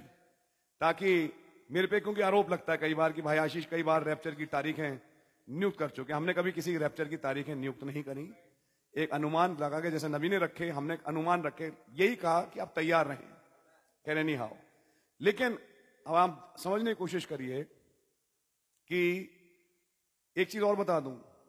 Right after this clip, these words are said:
जब आप वचन बनना शुरू होंगे तो आपके आलोचक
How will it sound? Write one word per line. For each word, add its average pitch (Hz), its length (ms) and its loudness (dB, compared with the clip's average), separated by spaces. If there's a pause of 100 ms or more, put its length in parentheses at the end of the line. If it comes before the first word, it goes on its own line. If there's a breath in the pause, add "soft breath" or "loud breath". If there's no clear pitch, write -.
(120)
जब 160 220 2
आप 196 200 8
वचन 175 360 -2
बनना 160 280 2
शुरू 156 280 -4
होंगे 131 440 -8 (960)
तो 139 60 -6
आपके 160 580 2
आलोचक 147 500 0